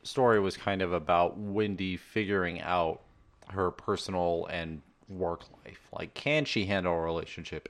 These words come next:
and is she able to maintain one and stuff like that? And she was like, "Okay, I can do it. It's just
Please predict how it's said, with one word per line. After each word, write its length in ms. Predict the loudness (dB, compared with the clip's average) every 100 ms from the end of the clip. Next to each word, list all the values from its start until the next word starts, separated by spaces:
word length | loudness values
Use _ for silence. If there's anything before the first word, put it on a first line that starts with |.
| -4
and 280 | -4 -4 -4
is 180 | -4 -2
she 340 | -2 -2 -2 -2
able 320 | -2 0 -2
to 320 | -4 -4 -4
maintain 520 | -6 -8 -6 -4 -2
one 260 | -2 -4 -6
and 120 | -12
stuff 240 | -6 -6 -6
like 200 | -10 -8
that? 260 | -6 -6 -10 -20 -20 -20 _
And 120 | -8
she 140 | -2 -2
was 120 | 0
like, 200 | 2 2
"Okay, 280 | 2 4 6
I 100 | 4
can 300 | 2 2 4
do 140 | 2
it. 120 | 2 -2
It's 160 | -8
just 200 | -8 -12